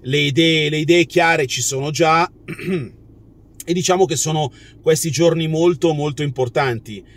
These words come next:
ehm, perché pare che per que-, in questi giorni per Conte saranno giorni di decisione definitiva.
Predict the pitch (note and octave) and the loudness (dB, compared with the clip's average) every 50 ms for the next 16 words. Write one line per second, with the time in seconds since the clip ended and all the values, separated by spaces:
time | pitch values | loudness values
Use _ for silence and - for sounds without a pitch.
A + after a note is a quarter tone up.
0 | - - - - - - - A#2+ A#2 A#2+ B2 B2 A#2+ A#2+ A#2+ A#2+ A#2 A#2 A#2 A#2 | -20 -20 -20 -20 -16 -10 -8 -6 -6 -4 -4 -4 -4 -4 -4 -4 -6 -8 -10 -10
1 | A#2 A2+ A2+ A2+ - - F#3 F#3 F3 - - F#3 F#3 - F#3 F3 D3 A2+ A2+ A#2 | -10 -10 -12 -10 -2 0 0 0 2 2 2 2 2 2 2 2 2 0 -2 -4
2 | A2+ A2+ - - C3+ A#2+ - D3 C3+ - E3+ F3 F3 F3 E3+ - F#3+ F3+ - - | -6 -8 -8 -8 -8 -6 -6 -6 -6 -2 -2 0 0 0 0 2 2 2 2 0
3 | F#3 C#3 E3 D3 C3+ B2+ B2 C3 C3+ C#3 C#3 C3 - - D3+ - - - B2+ A#2 | -6 -4 -2 -2 0 -2 -2 -4 -6 -6 -6 -6 -6 -6 -8 -6 -4 -4 -4 -4
4 | A2+ A2+ - C3+ A#2+ A#2 - C3+ B2 A#2+ A#2 A#2+ B2 A#2+ - C#3+ C#3+ C#3+ C#3 C3+ | -4 -4 -6 -6 -6 -6 -6 -8 -8 -8 -6 -8 -8 -6 -4 -4 -4 -2 -4 -4
5 | C#3+ C#3 C3+ C#3 C3+ B2+ - - - - - - - _ - A2 B2+ C3 C3 A#2+ | -6 -6 -6 -8 -8 -10 -12 -18 -20 -20 -20 -20 -20 _ -16 -12 -8 -6 -6 -6
6 | - C#3 C3 A#2 A2+ B2 A#2 A2 A2 G#2+ G#2+ G2 - G#2 G2+ F#2+ F2+ - F2+ E2+ | -6 -6 -6 -4 -2 -2 -2 -2 -6 -8 -10 -10 -10 -12 -16 -16 -16 -16 -16 -16
7 | D#2 E2+ F2 - | -14 -14 -16 -16